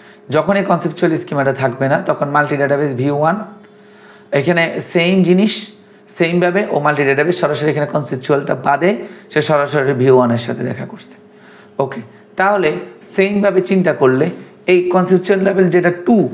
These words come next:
সেখানেও তার লোকাল ভিউ এরকম ওয়ান থেকে ইলেভেন থাকবে এবং সে ইন্টারনালের সাথে যুক্ত হবে এবং সে সরাসরি মাল্টি ডেটাবেস টুর সাথে যাই যুক্ত হবে, তাই না? এরপরে হচ্ছে যে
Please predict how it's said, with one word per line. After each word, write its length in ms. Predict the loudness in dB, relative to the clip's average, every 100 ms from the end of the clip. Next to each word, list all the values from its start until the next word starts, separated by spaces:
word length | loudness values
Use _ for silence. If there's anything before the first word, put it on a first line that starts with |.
| -10 -18
সেখানেও 440 | 0 2 2 2 2
তার 200 | 0 2
লোকাল 260 | 0 2 0
ভিউ 160 | 4 4
এরকম 260 | 4 2 2
ওয়ান 200 | 0 0
থেকে 200 | -2 0
ইলেভেন 260 | 2 2
থাকবে 180 | 0 -2
এবং 140 | -2 -2
সে 200 | -2 -2
ইন্টারনালের 400 | 0 0 0 0
সাথে 220 | -4 -4
যুক্ত 160 | -2 -2
হবে 80 | -2
এবং 80 | -4
সে 220 | -2 0 0 -8 -16 -20 -14
সরাসরি 480 | -2 0 2 2 2
মাল্টি 240 | 2 2
ডেটাবেস 420 | 2 0 2 0 -2 -16 -20 -20 -2
টুর 160 | 0 0 -2
সাথে 200 | -2 2
যাই 140 | 2
যুক্ত 300 | 2 -2 -6
হবে, 220 | -6 -8 -4
তাই 120 | -2
না? 120 | 0 -2 -8 -20 _ -20 -20 -20 -20 -20 -20 _
এরপরে 440 | 0 0 0 0 0
হচ্ছে 260 | 0 2
যে 140 | 2